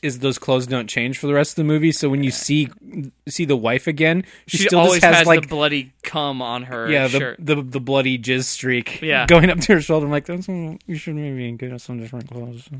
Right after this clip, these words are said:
Speaker 2: Yeah, it's,
Speaker 1: Oh,
Speaker 2: I don't
Speaker 1: okay.
Speaker 2: know, that's it. Oh, God. Ugh.
Speaker 1: Hot, hot mouth.
Speaker 2: Oh, God, it was, it was disturbing. Uh, so he goes, so he wakes up and is like, "What the fuck?" And
Speaker 1: <laughs>
Speaker 2: then
Speaker 1: There's a thing in my leg. My dick.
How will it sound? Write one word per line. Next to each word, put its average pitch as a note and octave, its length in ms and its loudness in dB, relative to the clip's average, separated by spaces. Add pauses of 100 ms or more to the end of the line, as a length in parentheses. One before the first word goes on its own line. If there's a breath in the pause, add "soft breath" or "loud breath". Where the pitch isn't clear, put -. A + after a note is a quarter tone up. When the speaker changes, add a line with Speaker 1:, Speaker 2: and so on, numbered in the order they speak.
(140)
Speaker 2:
Yeah, C#3 200 -8
it's, C3 200 -8
Speaker 1:
Oh, C#3+ 60 -8
Speaker 2:
I - 40 -8
don't C#3 140 -12 (200)
Speaker 1:
okay. C#3+ 100 -14
Speaker 2:
know, C3+ 180 -14
that's C3 220 -18
it. - 200 -18 (120)
Oh, G#2+ 100 -14 (200)
God. G3+ 400 -2 (180)
Ugh. B3 340 2 (140)
Speaker 1:
Hot, C#3 240 -6
hot D#3+ 240 -10
mouth. C#3 260 -12 (640 soft breath)
Speaker 2:
Oh, D3 380 -6
God, C3 260 -4
it B2+ 40 -6
was, C3+ 280 -10 (120)
it D3 80 -12
was C3+ 100 -10
disturbing. B2 560 -10
Uh, D3+ 220 0
so E3+ 240 -2
he E3+ 160 -8
goes, G#3 340 -2
so - 360 -8 (500)
he D3+ 140 -10
wakes A3+ 280 0
up A#2 240 -4 (580 soft breath)
and C#3+ 300 0
is C3 60 -8
like, B2 200 -4
"What G3 200 2
the F3+ 80 -2
fuck?" C3+ 420 -2
And D3 180 2
Speaker 1:
<laughs> E3 40 4
Speaker 2:
then D3 320 2
Speaker 1:
There's B3+ 140 4
a B3 60 2
thing C4+ 220 2
in A#3 60 0
my G#3+ 80 2
leg. D3+ 400 -2
My D4+ 80 4
dick. B3+ 440 0